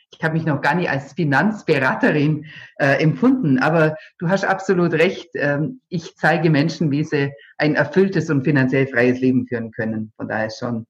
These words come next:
so. Ja, ich bin momentan gerade auf Weltreise, deswegen triffst du mich hier in Kolumbien an.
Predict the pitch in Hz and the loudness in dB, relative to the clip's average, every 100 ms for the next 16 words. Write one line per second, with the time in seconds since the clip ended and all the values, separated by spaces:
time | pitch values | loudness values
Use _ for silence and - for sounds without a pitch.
0 | _ _ _ 131 117 - - - - - | _ _ _ -6 -6 -8 -20 -20 -12 0
1 | 226 196 - 226 214 202 233 220 208 202 | 2 2 2 4 6 4 4 2 2 2
2 | 190 180 180 165 175 190 247 226 220 190 | 2 2 0 -2 -2 -2 0 -2 -2 -8
3 | 185 185 165 190 190 185 165 165 180 147 | -4 -4 -2 -4 -4 -2 -2 -2 -4 -2
4 | 160 151 - 165 143 175 233 240 240 - | -2 -2 -4 0 2 2 2 2 0 0
5 | 247 277 | 0 0